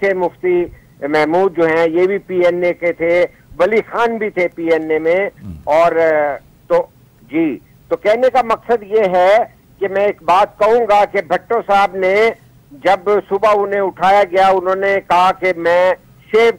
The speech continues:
Speaker 1: करना चाहता हूं, मैं इस दाढ़ी के साथ नहीं जाना चाहता। तो भट्टो साहब का ये रिकॉर्ड
Speaker 2: सर, हम,
Speaker 1: है।
Speaker 2: हम, हम, हम चाहते हैं कि इसको ना थोड़ा उस वक्त के हालात से लोगों को आगाह करें। आपने जिस तरह कहा कि पीएनए की मूवमेंट जो थी,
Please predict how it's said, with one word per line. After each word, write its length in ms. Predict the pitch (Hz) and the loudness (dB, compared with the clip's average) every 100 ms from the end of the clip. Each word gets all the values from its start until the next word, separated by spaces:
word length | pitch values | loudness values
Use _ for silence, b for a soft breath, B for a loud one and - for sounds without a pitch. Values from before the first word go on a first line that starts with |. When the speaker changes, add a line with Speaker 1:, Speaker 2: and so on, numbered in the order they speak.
| - | -2
Speaker 1:
करना 340 | 185 160 185 | -2 0 -2
चाहता 340 | 175 175 165 180 | 0 0 0 -2
हूं, 160 | 185 | -2
मैं 140 | 180 180 | -2 -4
इस 100 | 160 - | -2 0
दाढ़ी 300 | 151 165 170 | 2 0 -2
के 160 | 165 | -4
साथ 260 | - 151 151 - | -2 0 0 -4
नहीं 220 | 147 160 | -10 -8
जाना 280 | 147 139 135 | -6 -4 -4
चाहता। 600 | 131 135 127 156 175 170 - _ - | -4 -4 -2 0 2 0 -6 _ -4
तो 80 | 165 | -4
भट्टो 360 | 156 160 196 | -4 -4 -4
साहब 260 | 180 180 180 | -2 0 0
का 160 | - 190 | 0 -6
ये 200 | 170 175 | -2 -4
रिकॉर्ड 380 | 160 - 196 | -4 0 0
Speaker 2:
सर, 80 | 247 | 2
हम, 220 | 247 254 | 2 2
Speaker 1:
है। 200 | 262 156 147 | 2 2 2
Speaker 2:
हम, 240 | 202 254 | 0 0
हम, 240 | 190 233 254 | 0 0 2
हम 220 | 226 247 | -2 0
चाहते 300 | 220 233 240 | 2 2 2
हैं 120 | 254 | -2
कि 140 | 262 247 | 0 -2
इसको 400 | 233 214 - 254 | -2 -6 0 0
ना 260 | 285 247 - | 2 -2 0
थोड़ा 240 | 240 240 | 2 2
उस 340 | 247 233 - 240 | 2 -4 -8 -2
वक्त 280 | 220 - - | -4 -4 -2
के 80 | 233 | 0
हालात 400 | 180 220 240 233 | 2 4 2 2
से 140 | 247 | -2
लोगों 280 | 220 214 226 | 0 0 -2
को 120 | 240 | 0
आगाह 300 | 196 196 185 | 0 2 0
करें। 300 | 175 170 170 | 0 -4 -4
आपने 360 | 175 208 233 226 | -2 -2 -2 -4
जिस 160 | 226 233 | -2 -2
तरह 120 | 220 | -4
कहा 240 | 220 214 | -2 -2
कि 200 | 214 220 | -2 -6
पीएनए 380 | 208 220 220 226 | -8 -6 -6 -6
की 120 | 214 | -8
मूवमेंट 360 | 196 202 208 220 | -8 -8 -8 -6
जो 120 | 214 | -8
थी, 380 | 185 208 254 | -6 -8 -8